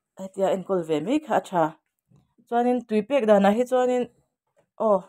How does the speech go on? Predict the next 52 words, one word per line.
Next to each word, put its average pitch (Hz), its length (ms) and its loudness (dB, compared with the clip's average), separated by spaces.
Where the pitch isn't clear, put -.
tian 233 200 2
le 202 80 2
tha 196 180 0
kan 208 160 -4
pe 185 100 -2
le 156 140 2
lok 254 180 -2
nge. 220 100 -4
In 262 80 0
hmuh 262 140 4
ang 220 100 4
hian 262 140 2
hei 269 120 6
Ajinomoto 233 520 2
ni 196 160 -2
a - 100 2
pakhat 190 340 -6
hi. 220 100 -2
Pakhat 180 320 -2
ah - 100 4
hian 240 240 2
artui 220 320 -2
chung 214 200 -4
mu 202 160 -2
kha 208 100 0
ni 185 80 -6
a. - 20 4
Ajinomoto 233 520 2
hi 233 120 -4
tian 220 180 0
ka 214 80 -10
ta, 190 120 2
ka 214 140 -8
da 160 100 0
ta 196 100 0
a. - 20 -2
A 226 40 -4
mak 214 240 2
ve 185 160 2
deuh 294 160 0
mai 208 220 0
chu. 233 100 -4
Hemi 233 300 -2
Fiddle 226 360 2
Big 240 200 -4
hian 233 240 -4
Ajinomoto 220 540 -2
hian 196 200 -2
ngei 175 200 0
tlat - 180 -4
a - 80 -4
ni 160 80 -2